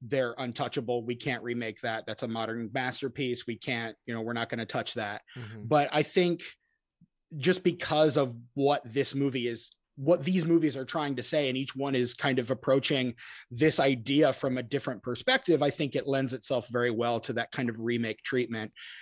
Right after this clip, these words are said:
Speaker 1: And I mean, as you said at the top of the show, Devon, it's the A Star Is Born of the horror genre. And, and again, just like A Star Is Born, it,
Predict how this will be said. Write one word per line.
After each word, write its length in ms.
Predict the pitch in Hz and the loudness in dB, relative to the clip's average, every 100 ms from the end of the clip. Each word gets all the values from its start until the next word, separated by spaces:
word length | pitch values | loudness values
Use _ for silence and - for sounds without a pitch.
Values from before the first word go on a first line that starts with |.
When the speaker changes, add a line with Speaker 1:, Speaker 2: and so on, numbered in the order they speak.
| - - | -10 0
Speaker 1:
And 380 | 156 151 151 151 - | 2 4 2 -2 0
I 100 | 160 | 4
mean, 240 | 165 156 - 165 | 4 2 -4 0
as 240 | 147 135 | 2 0
you 80 | 139 | 0
said 180 | 147 139 | 0 0
at 80 | |
the 60 | 127 | -2
top 240 | 131 131 | -2 -2
of 80 | 120 | -2
the 60 | 123 | -4
show, 420 | 202 175 127 131 | 2 4 4 0
Devon, 380 | 131 131 127 123 | -4 -2 0 0
it's 480 | 127 131 - - - _ | -2 -4 -4 -4 -6 _
the 540 | 120 107 117 127 127 | -16 -8 -2 0 2
A 60 | 131 | 2
Star 320 | - 135 135 | 2 4 4
Is 100 | 131 | 2
Born 260 | 117 135 131 | 0 -2 -2
of 120 | 120 | 0
the 100 | 127 | 4
horror 300 | 151 180 131 | 4 4 2
genre. 440 | 120 120 120 123 131 | 0 -4 -2 -4 -2
And, 300 | 131 131 131 - _ - - - _ _ _ | -4 -4 -6 -8 _ -20 -20 -20 _ _ _
and 140 | 151 156 | 0 2
again, 380 | 160 139 170 131 | 2 4 4 4
just 240 | 139 139 | 2 4
like 240 | 143 135 - | 4 2 0
A 80 | 135 | -4
Star 260 | - 165 190 | 0 4 4
Is 120 | 127 | 2
Born, 320 | 123 120 127 127 | -2 -4 -6 -4
it, 180 | 127 | -4